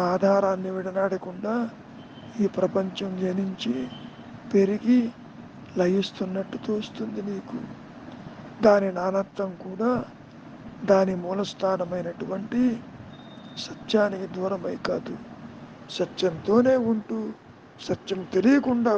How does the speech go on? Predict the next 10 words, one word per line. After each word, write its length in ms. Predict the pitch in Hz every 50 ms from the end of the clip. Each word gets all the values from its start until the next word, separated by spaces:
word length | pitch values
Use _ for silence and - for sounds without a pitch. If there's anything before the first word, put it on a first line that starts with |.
| 202 226 220
ఉంటూ 260 | 214 - - - - 226 226 - - - - - - - - - - - - - - - 175
అది 140 | 190 208 208 -
చరిస్తుంది. 720 | 208 180 190 208 - - - - 185 180 170 170 185 185 180 180 175 - - - - - - - - - - - - - - - - - - - - 196
ఇది 120 | 180 202 180 180
ఒక 140 | 170 - - 165 175 - - - - - - - - - - - - - - - - - - - - - - - - - - - - -
స్పోర్ట్, 600 | - - - - 208 202 208 196 - - - - - - - - - 175 190
లీలా 280 | 208 214 208 208 202 196 185 185
నాటకమని 580 | 180 180 - 202 190 - 185 185 185 185 196 220 233 - - - - - - - - - - - - - 190
మనం 200 | 185 185 180 175 165 -
చెప్పుకోవచ్చు. 800 | 180 - - - - - 190 180 175 175 165 - - - 98